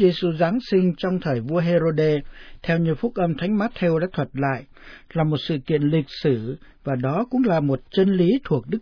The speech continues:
tin. Nhưng Chúa Giêsu Giáng sinh năm nào, ngày nào và giờ nào, đó là một vấn đề mà các sử gia cho đến nay vẫn chưa hoàn toàn xác quyết được. Theo ý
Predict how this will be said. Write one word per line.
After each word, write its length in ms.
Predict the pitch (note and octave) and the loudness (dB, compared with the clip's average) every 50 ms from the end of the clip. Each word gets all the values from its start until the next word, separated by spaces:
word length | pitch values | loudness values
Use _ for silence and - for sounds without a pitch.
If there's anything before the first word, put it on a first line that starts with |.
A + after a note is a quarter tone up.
| _ - | _ 0
tin. 300 | - F3+ E3+ E3 D#3+ D#3 - - - - - - - - - - - - - - - | 2 2 4 2 0 -2 -6 -14 -20 -20 -20 -20 -20 -20 -20 -20 -20 -20 -14 -6 0
Nhưng 340 | D#3 D#3+ E3 D#3+ D#3 D3 | 2 4 4 4 4 2
Chúa 120 | C#3 - A3 A#3+ | 2 2 4 4
Giêsu 320 | G#3 F3+ D#3+ - F3+ E3 | 4 4 4 2 -2 -2
Giáng 300 | D#3 D3+ D#3 D#3 E3+ A#3 C4 - - | 0 0 0 0 2 2 0 0 0
sinh 180 | F#3+ F3+ F#3 | 0 2 2
năm 220 | F#3+ G3+ G3 G3+ F#3+ | 2 2 2 2 2
nào, 380 | F3 D#3 C#3+ C#3 C3 A#2 A2+ A#2 | 2 2 2 0 0 -2 -4 -4
ngày 300 | B2+ B2+ D3 D3 C#3+ C#3+ | -2 0 2 2 2 2
nào 300 | C#3+ C#3 C#3 C#3 C3 B2+ B2 | 2 2 0 0 -2 -2 -4
và 80 | C3 | -4
giờ 260 | B2+ A#2 C3+ D3 C#3+ | -4 -2 -2 -2 0
nào, 360 | C#3 C#3 C#3+ C#3 C3 B2+ A#2 - - - - - - - - - | 0 0 0 0 0 -2 -6 -8 -14 -20 -20 -20 -20 -20 -12 -6
đó 360 | D3 C#3 C#3 C#3 D#3 G3+ B3+ | -4 -2 -2 0 0 0 0
là 120 | A#3+ G3+ | 0 0
một 200 | D3+ C#3+ C3 B2 A#2 | 0 0 0 0 0
vấn 180 | D3 F3 A#3+ G#3+ | 0 0 2 2
đề 180 | F3 D3 C3+ | 2 2 0
mà 140 | B2 C3 B2+ | 0 -2 -4
các 220 | - - - C#4 - | -4 -4 -6 -6 -8
sử 340 | - - - - D3+ B2 A2 | -12 -12 -6 -2 -2 -2 -2
gia 300 | A2 C3 D#3+ D#3+ E3 D#3+ D#3 | -4 -6 -4 -4 -4 -6 -4
cho 120 | - D#3+ D#3 | -4 -4 -2
đến 260 | C#3+ D3 E3+ G3+ F#3 | -2 -2 -2 0 0
nay 240 | F3 E3 E3 D#3+ D#3 - - - - - - | 0 0 0 -2 -4 -8 -14 -20 -20 -10 -2
vẫn 160 | - F#3+ A#3+ A3+ | 0 0 2 2
chưa 140 | - F#3+ F3+ | 2 2 2
hoàn 340 | E3 D3 D#3+ D3 C3 B2+ B2 | 2 0 0 0 0 -2 -2
toàn 280 | - B2+ B2 B2 A#2 | -4 -4 -4 -4 -6
xác 300 | A2 - - - A#3 B3+ B3+ - - | -8 -10 -8 -8 -6 -6 -6 -6 -4
quyết 200 | C4 C4 C4 - | -2 -2 0 0
được. 240 | D#3 D#3 B2+ - - - - - - - - - - - - - - - - - - | 0 0 0 -2 -6 -16 -20 -20 -20 -20 -20 -20 -20 -20 -20 -20 -20 -20 -20 -12 -6
Theo 160 | - F3 F3+ | -2 -2 0
ý 100 | F3+ F#3 | 2 2